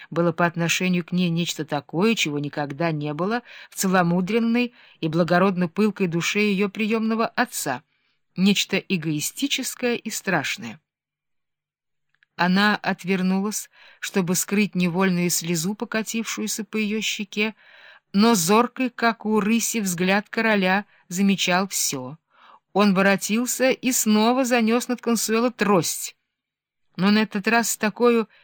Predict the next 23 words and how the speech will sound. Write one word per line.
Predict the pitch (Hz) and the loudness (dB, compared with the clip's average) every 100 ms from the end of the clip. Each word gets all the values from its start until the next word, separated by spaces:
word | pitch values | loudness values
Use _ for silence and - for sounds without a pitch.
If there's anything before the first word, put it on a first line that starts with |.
| _ _ - | _ _ 2
нежностью, | 190 254 294 208 180 - - 143 135 | 6 6 4 2 -2 -4 -6 -8 -8
словно | - 180 190 196 | -6 -2 2 2
играл | - 190 180 214 | 0 -2 0 0
со | 208 202 | 0 -4
своим | - 170 180 | -2 0 0
ребенком. | 170 160 143 131 123 - 107 80 _ _ _ _ _ _ _ _ _ _ | -2 -4 -6 -8 -10 -12 -14 -16 _ _ _ _ _ _ _ _ _ _
"Скверное | - - 156 160 233 226 190 180 | -10 -8 -4 0 2 0 -2 -4
создание", — | - 156 147 147 147 143 143 156 170 _ _ _ _ - | -4 -4 -6 -4 -4 -4 -8 -12 -14 _ _ _ _ -12
сказал | - 160 147 151 | -4 -2 -2 -2
он | 156 | -2
ей | 151 156 | -2 -2
растроганным | 156 - - 180 196 185 180 185 - | -2 -2 0 2 2 0 0 -2 -4
и | 156 | -4
ласковым | 151 147 - 143 147 151 | -4 -6 -8 -8 -8 -8
тоном. | - 139 139 143 160 _ _ _ _ _ _ - | -8 -8 -8 -12 -16 _ _ _ _ _ _ -6
"У | |
вас | 151 165 - | -2 0 0
нет | 175 180 262 - | 0 2 2 0
ко | - 202 | -2 0
мне | 190 180 180 | 2 0 0
ни | 165 | -2
малейшей | 147 143 151 247 302 - 226 | -4 -4 -2 0 0 -2 -4
дружбы". | 185 160 151 151 160 113 | -4 -4 -4 -6 -8 -12